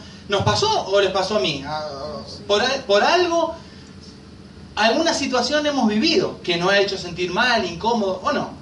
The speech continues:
O nos han hecho sentir culpable, o hemos metido la pata y sinceramente nos hemos sentido culpable, o en, en, el entorno, ¿eh? Cómo nos han tratado, cómo no-,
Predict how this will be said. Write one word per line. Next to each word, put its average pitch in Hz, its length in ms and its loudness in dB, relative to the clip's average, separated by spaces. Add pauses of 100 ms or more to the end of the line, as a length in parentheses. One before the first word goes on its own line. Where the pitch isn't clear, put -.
(400)
O 233 160 4
nos 262 200 2
han 262 400 -2
hecho 226 240 -2
sentir 214 360 -4
culpable, 262 760 -2 (200)
o 208 280 4
hemos 349 300 2
metido 220 320 0
la 190 180 0
pata 262 460 -2
y 170 140 -6
sinceramente 165 800 -2
nos 156 120 -8
hemos 156 220 -6
sentido 143 300 -6
culpable, 185 540 0 (340)
o 202 100 0
en, 220 160 2
en, 202 240 0
el 190 120 4
entorno, 226 680 2 (300)
¿eh? 277 300 0 (360)
Cómo 262 240 2
nos 214 140 4
han 208 160 -4
tratado, 226 640 0
cómo 233 240 2
no-, 208 300 -2